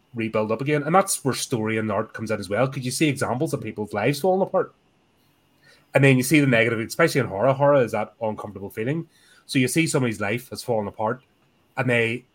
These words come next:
then reacted through negative, like, they become a serial killer, they'll dabble in dark magic and open up the, you know, they'll go into the crypt they shouldn't do and read the book bound in human flesh, written in blood, you know, that you shouldn't do if you're thinking <laughs> rationally.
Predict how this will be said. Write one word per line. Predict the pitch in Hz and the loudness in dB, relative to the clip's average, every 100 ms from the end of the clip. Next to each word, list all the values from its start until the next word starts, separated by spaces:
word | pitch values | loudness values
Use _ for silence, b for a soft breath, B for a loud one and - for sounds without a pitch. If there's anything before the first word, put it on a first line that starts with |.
| _ | _
then | 123 120 123 120 127 | 0 2 2 0 -2
reacted | 120 104 - 123 | 0 0 0 -6
through | - 117 | -4 -4
negative, | 104 104 120 120 107 - | -2 -2 -2 -2 -4 -12
like, | 117 113 | -12 -10
they | |
become | 107 - 120 | -8 -4 -4
a | |
serial | - 107 104 104 | -4 -4 -4 -4
killer, | 117 110 113 107 B B B B | -2 0 0 -2 B B B B
they'll | 120 117 113 107 98 | -2 0 0 -4 0
dabble | 123 117 117 | 2 4 0
in | 117 | -2
dark | 113 110 113 | 0 0 0
magic | 113 110 110 113 113 | -2 -2 -2 -4 -4
and | 107 | -4
open | 110 117 | -4 -4
up | 107 113 | -4 0
the, | 110 101 - | 0 0 -4
you | 135 | -6
know, | 107 101 101 b b - | -4 -4 -8 b b -10
they'll | 110 | -2
go | 123 | 0
into | 120 | 2
the | 110 | 0
crypt | 110 123 - | 0 -2 -2
they | |
shouldn't | 107 113 113 113 | -8 -6 -6 -4
do | 117 | -2
and | 113 107 101 | -2 -2 -4
read | 104 110 107 | -6 -8 -2
the | 113 110 - _ - | 0 0 -2 _ -2
book | 113 113 _ _ - | 0 -2 _ _ 0
bound | 107 113 | 2 2
in | 107 | -2
human | 107 107 | -6 -4
flesh, | - 110 - | -2 -2 -2
written | 117 107 | -8 -8
in | 104 | -4
blood, | 113 117 - | -2 -2 -2
you | 117 | -4
know, | |
that | 107 113 | -4 -6
you | - | -4
shouldn't | 123 117 | -2 2
do | 113 117 117 - B B B - | 2 2 0 -4 B B B -6
if | 120 | 0
you're | 120 113 110 _ - | 2 2 -2 _ 0
thinking | 120 135 120 - B - | 0 2 -2 -4 B -18
<laughs> | _ - | _ 0
rationally. | 120 127 135 156 143 | 4 4 4 2 2